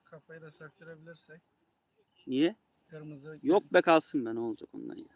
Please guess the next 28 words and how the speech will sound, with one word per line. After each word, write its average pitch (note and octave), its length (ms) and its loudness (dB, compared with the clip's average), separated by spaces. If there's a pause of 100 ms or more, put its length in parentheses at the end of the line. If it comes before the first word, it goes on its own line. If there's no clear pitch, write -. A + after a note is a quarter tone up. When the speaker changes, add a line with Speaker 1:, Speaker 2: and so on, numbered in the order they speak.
(220)
Speaker 2:
O D#3 80 -2
gene E3+ 180 8
var G3+ 160 8
ya, E3 80 6
büyük D#3+ 160 2
taşları E3 340 -2
maçları E3 280 -4
tutuyor. D#3+ 300 -4 (600)
<coughs> - 480 6
Normalde E3 460 6
olmaması F3 540 4
daha F3 180 6
iyi B3+ 120 2
de. F#3 140 6 (1300)
Kırık - 240 2
ya E3 80 8
zaten. A#2 340 -6 (720)
Şunu F3+ 220 -6
söylüyor G#2 360 -4
ya. A2+ 280 -8 (1600)
Şu A#2 240 -6
var C3+ 160 0
ya A#2+ 120 0
arkadaşlar, A#2 480 -8
koruma. A2+ 400 -4 (500)
Speaker 1:
Sökeceğim F3 480 -18
onu D3 180 -16
arkadaşlar. C#3 600 -20